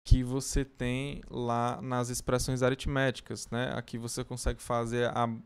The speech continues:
multiplicação primeiro do que a soma, né? E mais, né? Se, se, se você colocar parêntese, né, também, você consegue fazer primeiro que tá no,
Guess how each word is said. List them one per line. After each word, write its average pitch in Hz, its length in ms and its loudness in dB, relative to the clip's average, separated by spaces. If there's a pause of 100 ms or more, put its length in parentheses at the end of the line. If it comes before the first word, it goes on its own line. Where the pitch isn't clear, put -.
(140)
multiplicação 120 680 -2
primeiro 127 640 -2 (680)
do 127 120 -2
que 127 360 -2
a 135 120 -2
soma, 135 640 -2
né? 113 200 -4 (580)
E - 100 0
mais, 120 460 0
né? 117 220 -2
Se, - 260 -6
se, - 320 -8
se - 160 -6
você 131 240 -4
colocar 131 440 0
parêntese, 120 840 -2
né, 123 180 -4
também, 123 460 -2
você 123 400 -4 (360)
consegue 127 380 -2
fazer 123 320 -2
primeiro 127 380 -4
que 147 120 -8
tá 123 280 -2
no, 123 200 -2